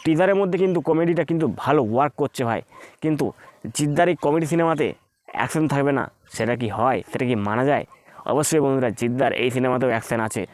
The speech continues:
তার কিছু ঝলক আমরা একটু দেখেছি ভাই, কিন্তু সেটাই হচ্ছে ক্লাইম্যাক্স হতে পারে, ক্লাইম্যাক্স সিন হতে পারে, কারণ সেখানেও দেখা গেছে যে বাইকটা কিন্তু ঘুরছে রাউন্ড করে,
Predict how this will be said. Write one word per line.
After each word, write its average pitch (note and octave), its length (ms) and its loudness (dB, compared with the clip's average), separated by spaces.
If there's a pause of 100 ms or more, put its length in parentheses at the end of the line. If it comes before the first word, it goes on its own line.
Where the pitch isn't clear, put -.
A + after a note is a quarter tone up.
(280)
তার B2+ 120 2
কিছু C#3+ 260 -2
ঝলক C3 340 2
আমরা B2 240 0
একটু A2+ 180 -4
দেখেছি A2+ 340 -2
ভাই, A2 160 -2 (260)
কিন্তু C#3+ 200 -2 (100)
সেটাই G3+ 240 4
হচ্ছে F#3+ 160 -2
ক্লাইম্যাক্স D#3 600 0
হতে C3+ 140 -2
পারে, B2+ 180 2
ক্লাইম্যাক্স C#3 540 0
সিন C#3 140 2
হতে B2 200 0
পারে, A#2+ 280 0 (340)
কারণ C3+ 300 0 (140)
সেখানেও D3 440 2
দেখা D3 240 0
গেছে C#3 200 0
যে B2 100 0
বাইকটা B2+ 480 0
কিন্তু C3 340 0 (260)
ঘুরছে C3+ 480 -2 (100)
রাউন্ড A#2 320 0
করে, A#2 200 0